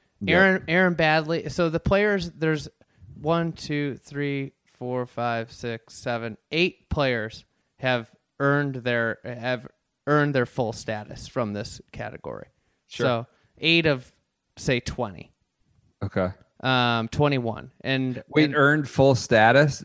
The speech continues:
Speaker 2: like,
Speaker 1: via
Speaker 2: they're,
Speaker 1: those
Speaker 2: they're
Speaker 1: conditional starts
Speaker 2: Yeah,
Speaker 1: early
Speaker 2: they're,
Speaker 1: in the year?
Speaker 2: they're
Speaker 1: Okay.
Speaker 2: good. Well, they're gonna be in the top one twenty-five this year.
Speaker 1: Got it. Okay.
Speaker 2: Um, like,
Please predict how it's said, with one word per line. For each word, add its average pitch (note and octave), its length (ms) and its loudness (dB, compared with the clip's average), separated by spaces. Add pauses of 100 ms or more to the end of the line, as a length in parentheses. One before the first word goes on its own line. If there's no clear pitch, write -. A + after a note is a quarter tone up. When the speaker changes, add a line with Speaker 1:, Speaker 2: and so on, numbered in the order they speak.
Speaker 2:
like, D#3+ 200 4
Speaker 1:
via A2+ 120 10
Speaker 2:
they're, F3+ 140 8
Speaker 1:
those G#2 400 -2
Speaker 2:
they're - 80 -6
Speaker 1:
conditional A2 460 6
starts G#2 560 2
Speaker 2:
Yeah, E3+ 200 6
Speaker 1:
early G2+ 80 8
Speaker 2:
they're, A2+ 140 10
Speaker 1:
in G2+ 80 2
the G2+ 100 -10
year? G#2 240 -6
Speaker 2:
they're F#3 240 6
Speaker 1:
Okay. G#3 200 6
Speaker 2:
good. - 120 -8
Well, F3 180 6
they're F#3+ 240 6
gonna F3 280 4
be D3+ 220 4
in C#3+ 100 2
the C#3 80 2
top B2+ 320 -2
one A#2+ 140 -2
twenty-five A2+ 540 -4
this F2+ 220 -8
year. - 80 -10
Speaker 1:
Got F#2 220 4
it. D2 80 -6 (160)
Okay. - 280 -2
Speaker 2:
Um, B2 580 2
like, B2+ 320 -4